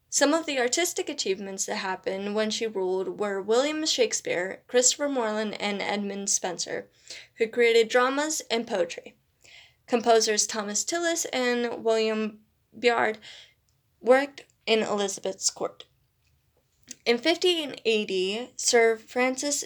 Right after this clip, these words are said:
Drake became the first Englishman to sail around the world. The expeditions of Sir Drake, Wal-, Sir Walter Raleigh,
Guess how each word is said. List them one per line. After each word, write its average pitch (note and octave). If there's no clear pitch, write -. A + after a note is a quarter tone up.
Drake G3+
became A#3
the A3
first D4+
Englishman A3
to -
sail G#3
around F#3+
the F#2
world. F#2+
The G3+
expeditions A3+
of G#3
Sir G#3
Drake, C#4
Wal-, A3
Sir A3
Walter B3
Raleigh, B3+